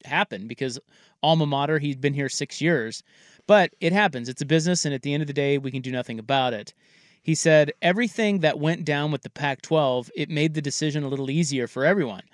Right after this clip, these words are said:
But it was for sure hard for Coach Smith to take that job. You just don't leave your alma mater like that. It's a hard decision."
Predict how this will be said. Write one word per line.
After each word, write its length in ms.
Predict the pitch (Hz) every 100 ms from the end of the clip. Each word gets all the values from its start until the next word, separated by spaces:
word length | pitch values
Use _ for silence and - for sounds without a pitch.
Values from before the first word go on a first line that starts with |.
| _ _ _ -
But 160 | 160
it 40 | 170
was 200 | 165 -
for 140 | 160
sure 300 | - 226 220
hard 400 | - 202 170 139
for 80 | 139
Coach 280 | - 160 -
Smith 260 | 170 175
to 100 | -
take 240 | - 185 156
that 180 | 117
job. 300 | 117 113 123
You 80 | 147
just 140 | 180 -
don't 180 | 185
leave 180 | 165 160
your 140 | 143 139
alma 180 | 131
mater 260 | 123 139 156
like 220 | 120 110
that. 220 | 113 113 -
It's 160 | 156 175
a 60 |
hard 240 | 143 131 113
decision." 440 | 110 151 135 -